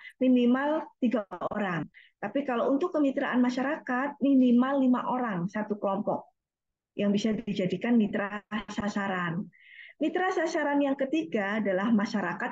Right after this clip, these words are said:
yang tidak produktif secara ekonomi. Misalnya paud, S D, S M P, S M A, kelompok ibu-ibu rumah tangga, kelompok anak jalanan, puskesmas, posyandu, pesantren, dan lainnya. Jadi ini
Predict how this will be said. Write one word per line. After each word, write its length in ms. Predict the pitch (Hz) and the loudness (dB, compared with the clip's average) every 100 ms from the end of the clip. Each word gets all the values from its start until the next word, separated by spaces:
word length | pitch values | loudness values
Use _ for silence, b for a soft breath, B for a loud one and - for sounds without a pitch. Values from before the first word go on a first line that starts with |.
| 233 | 0
yang 80 | |
tidak 320 | 220 208 - - | 2 0 -2 -4
produktif 480 | 202 220 202 180 | -4 -4 -4 -6
secara 400 | - 214 196 196 | -6 -4 -4 -4
ekonomi. 720 | - 196 208 220 247 233 214 b b b _ - | -4 0 2 4 4 4 2 b b b _ -10
Misalnya 480 | 175 170 180 269 | -8 -4 -2 -2
paud, 560 | - 180 190 196 190 - - - _ _ | -4 -2 0 2 2 0 -6 -16 _ _
S 240 | 170 175 - | -6 -6 -4
D, 400 | 196 196 190 190 - _ - | 0 0 2 0 -4 _ -20
S 160 | - - | -12 -4
M 160 | 185 180 | -2 0
P, 160 | 180 | -2
S 160 | 170 - | -2 -2
M 160 | 190 180 | -4 -4
A, 320 | - 190 190 | -6 -4 -4
kelompok 320 | 190 185 180 - | -2 -2 0 -2
ibu-ibu 480 | - 190 - 185 | 0 -2 -2 0
rumah 160 | 180 185 - | 2 0 -2
tangga, 640 | 196 214 208 196 190 190 B B _ | 0 4 4 2 0 -2 B B _
kelompok 320 | - 180 185 - | -6 -4 -2 -2
anak 320 | 185 185 - | -2 -4 -4
jalanan, 640 | 185 185 214 226 214 208 | -2 -2 0 2 2 2
puskesmas, 640 | 202 - - 185 - 180 185 | -2 -6 -6 -6 -4 -4 -2
posyandu, 880 | - - 208 214 220 202 202 196 196 202 B B _ | -4 -4 -2 0 2 4 4 2 0 -4 B B _
pesantren, 640 | 208 196 202 202 208 208 208 | -6 -2 0 0 2 2 2
dan 160 | 185 | 2
lainnya. 560 | 185 180 180 180 160 165 B B - | 0 2 2 2 0 -6 B B -6
Jadi 320 | 180 240 247 | 0 2 2
ini 80 | 254 | 2